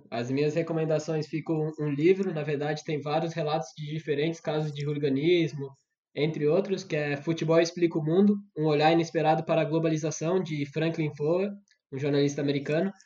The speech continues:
e um filme que tá disponível na Netflix que se chama Ultras, é um pouco sobre essa,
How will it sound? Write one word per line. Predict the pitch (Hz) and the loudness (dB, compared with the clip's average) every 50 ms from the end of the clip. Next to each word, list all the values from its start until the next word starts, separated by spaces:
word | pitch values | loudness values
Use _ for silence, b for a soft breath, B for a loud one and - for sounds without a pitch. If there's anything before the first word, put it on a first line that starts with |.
| b b b b b - | b b b b b -4
e | - 156 165 | 2 4 4
um | 175 180 180 180 180 180 180 180 180 175 170 | 6 6 4 2 2 2 2 0 0 -2 -2
filme | 175 - 190 196 208 | 2 6 8 8 8
que | 202 | 6
tá | 202 190 | 4 0
disponível | 180 165 - - 180 180 180 180 185 | 0 -2 -2 -2 0 0 0 0 0
na | 180 170 | 0 2
Netflix | 170 175 175 - - - 160 170 - - - | 2 0 0 -2 -2 -2 -2 -2 -2 -4 -14
que | - - | -16 -14
se | - - | -8 -2
chama | 160 170 170 175 175 170 - | 0 0 2 2 0 2 4
Ultras, | 165 185 196 196 - 127 120 120 - - | 4 4 4 4 -2 -6 -6 -6 -10 -6
é | 127 131 131 131 131 131 - - | 0 4 4 4 4 2 -2 -4
um | 147 151 | -4 -2
pouco | - 175 185 180 | 0 0 -2 -2
sobre | - - 180 170 170 165 165 160 151 147 147 b b b b b b b _ - | 0 -2 0 0 2 2 2 2 2 -2 -6 b b b b b b b _ -4
essa, | 139 147 156 165 | -2 0 0 -2